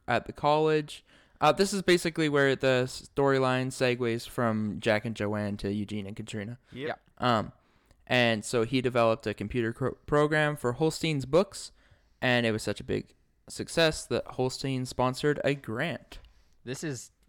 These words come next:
Speaker 3: probably one of the best scenes in the episode, in my opinion, right here.
Speaker 2: <laughs>
Speaker 3: I just
Speaker 2: Disagree, but okay, yeah.
Speaker 3: Okay.
Speaker 1: I, I, I, I actually disagree too, but
Speaker 2: I
Speaker 3: All
Speaker 2: think
Speaker 3: right.
Speaker 2: the, I, I don't know. Yeah. Anyway, keep going.
Speaker 3: It's s-, so I have memorable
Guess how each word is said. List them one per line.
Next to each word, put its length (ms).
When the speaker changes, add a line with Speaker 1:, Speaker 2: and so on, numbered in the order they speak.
Speaker 3:
probably 480
one 180
of 80
the 40
best 440
scenes 340
in 80
the 100
episode, 380
in 60
my 100
opinion, 360
right 160
here. 160
Speaker 2:
<laughs> 80
Speaker 3:
I 160
just 220
Speaker 2:
Disagree, 240
but 140
okay, 440
yeah. 220
Speaker 3:
Okay. 300
Speaker 1:
I, 200
I, 240
I, 280
I 180
actually 320
disagree 340
too, 240
but 140
Speaker 2:
I 80
Speaker 3:
All 120
Speaker 2:
think 20
Speaker 3:
right. 180
Speaker 2:
the, 260
I, 160
I 140
don't 100
know. 80
Yeah. 300
Anyway, 220
keep 160
going. 160
Speaker 3:
It's 160
s-, 180
so 360
I 100
have 200
memorable 640